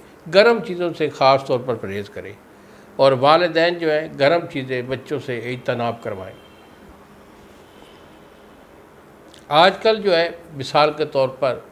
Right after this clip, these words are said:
ये चिकन की बड़ी मुख्तलिफ item है, चटपटे मिसालेदार खाने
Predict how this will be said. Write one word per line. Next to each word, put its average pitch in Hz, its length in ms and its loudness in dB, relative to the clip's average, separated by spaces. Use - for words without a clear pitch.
ये 147 80 -6
चिकन 185 400 0
की 185 120 -6
बड़ी 156 220 0
मुख्तलिफ 151 460 -2
item 131 360 -2
है, 120 160 -2
चटपटे 170 480 0
मिसालेदार 143 840 0
खाने 123 440 -2